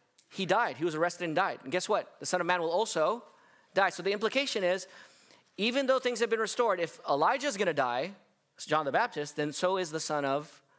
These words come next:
Man. So Jesus must go to the cross. Jesus must suffer. That's the implication.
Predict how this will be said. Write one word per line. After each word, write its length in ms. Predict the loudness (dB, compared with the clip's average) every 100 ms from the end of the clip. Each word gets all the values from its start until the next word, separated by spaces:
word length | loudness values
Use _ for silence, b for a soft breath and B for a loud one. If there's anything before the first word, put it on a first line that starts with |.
| b
Man. 400 | -4 -2 -2 -8 B B
So 160 | -6 -4
Jesus 480 | -2 0 0 -2
must 560 | -8 0 0 0 -4 -14 B B 0
go 240 | 0 0
to 140 | -2
the 80 | -2
cross. 320 | 2 0 0
Jesus 480 | -4 -2 -2 -4 -4
must 380 | 0 0 0 -6
suffer. 320 | -2 -2 0
That's 160 | -2 0
the 60 |
implication. 500 | -2 -2 -4 -4 -14